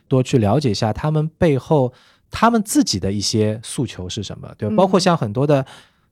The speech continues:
Speaker 1: 头部的K O L，他其实真的跟品牌是互动的，就是品牌能够赋能他，他也能够赋能品牌，相互之间是一个比较良性的方式。
Speaker 2: 嗯。
Speaker 1: 对。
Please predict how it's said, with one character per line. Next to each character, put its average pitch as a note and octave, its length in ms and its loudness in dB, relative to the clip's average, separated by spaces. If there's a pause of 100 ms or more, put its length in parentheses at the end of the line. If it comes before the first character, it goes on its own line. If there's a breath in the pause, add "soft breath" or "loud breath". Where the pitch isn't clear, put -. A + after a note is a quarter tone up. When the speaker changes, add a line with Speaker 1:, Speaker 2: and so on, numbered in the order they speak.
Speaker 1:
头 A#2 140 4
部 D#3+ 100 0
的 D#3 120 4
K B2+ 240 2
O B2+ 100 2
L， A#2 80 2
他 F#3+ 140 0
其 E3 120 -8
实 D3 120 -4
真 D#3+ 120 0
的 D#3 120 2
跟 C#3+ 200 -2
品 A#2 160 -4
牌 G2 220 -4
是 A#2 320 -2
互 B2+ 240 -6
动 A2+ 260 -4
的， G2 80 -12
就 - 80 -6
是 C#3 100 -2
品 G#2 200 -6
牌 A2 160 -2
能 A2+ 100 -4
够 A#2 120 -2
赋 A#2 180 -8
能 F#2 160 -10
他， G2 220 -14
他 - 180 -6
也 A2+ 80 -4
能 G2 100 -6
够 A2 80 -8
赋 A2+ 180 -8
能 G2+ 120 -6
品 F#2+ 160 -12
牌， F2 260 -14 (220 loud breath)
相 - 180 0
互 D#3 140 -2
之 B2+ 80 -8
间 B2+ 140 -2
是 C3+ 120 -4
一 C3 60 -4
个 C3 100 -4
比 G2 120 -8
较 G2 120 -4
良 F#2+ 160 -6
性 G3 220 -6
的 A#2 140 -8
方 F#2 180 -12
式。 - 240 -14 (160)
Speaker 2:
嗯。 F#3 480 -8
Speaker 1:
对。 F3+ 240 -8